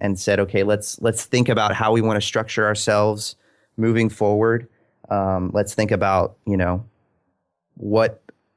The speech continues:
what skill sets and, and what people are, are, are best at and how they can best, uh, serve, um, and, uh, contribute to the company." And, and we sort of determined that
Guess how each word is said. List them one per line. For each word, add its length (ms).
what 480
skill 640
sets 580
and, 260
and 160
what 220
people 300
are, 220
are, 280
are 100
best 340
at 200
and 80
how 100
they 120
can 160
best, 480
uh, 200
serve, 680
um, 300
and, 260
uh, 100
contribute 380
to 80
the 80
company." 460
And, 200
and 320
we 200
sort 240
of 40
determined 540
that 300